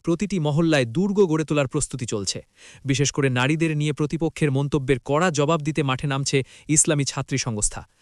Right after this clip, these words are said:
রণকৌশল পরিষ্কার, যেখানে অপপ্রচার, সেখানেই সত্য তুলে ধরা হবে। ছাত্রদল ভেবেছিল নারীদের নিয়ে বিভ্রান্তি ছড়াবে, কিন্তু সেই চাল এখন বুমের্যাং হয়ে তাদের দিকেই ফিরে আসছে। ডক্টর শফিকুর রহমানের জনপ্রিয়তা রাজনৈতিকভাবে মোকাবেলা করতে ব্যর্থ হয়েই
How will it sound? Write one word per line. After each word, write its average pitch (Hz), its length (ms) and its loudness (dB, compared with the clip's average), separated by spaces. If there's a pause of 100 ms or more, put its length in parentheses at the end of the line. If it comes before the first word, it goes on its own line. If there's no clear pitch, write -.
(260)
রণকৌশল 190 680 0
পরিষ্কার, 143 460 -4 (380)
যেখানে 135 320 0
অপপ্রচার, 175 580 -2 (160)
সেখানেই 139 460 -2
সত্য - 300 -4
তুলে 131 200 0
ধরা 110 200 -2
হবে। 101 200 -10 (480)
ছাত্রদল 247 520 -2
ভেবেছিল 180 380 0 (380)
নারীদের 208 460 0
নিয়ে 220 200 0
বিভ্রান্তি 151 400 -2
ছড়াবে, 101 340 -8 (360)
কিন্তু 147 200 0
সেই 156 280 2
চাল 156 320 0
এখন 147 300 -2
বুমের্যাং 165 400 2
হয়ে 131 220 -2
তাদের 139 340 0
দিকেই 139 300 -2
ফিরে 123 180 0
আসছে। - 300 -4 (540)
ডক্টর 160 260 0
শফিকুর 220 480 -2
রহমানের 208 400 0
জনপ্রিয়তা 180 600 -2
রাজনৈতিকভাবে 156 720 -2
মোকাবেলা 156 420 -2
করতে 151 260 -4
ব্যর্থ 120 360 -4
হয়েই 185 300 2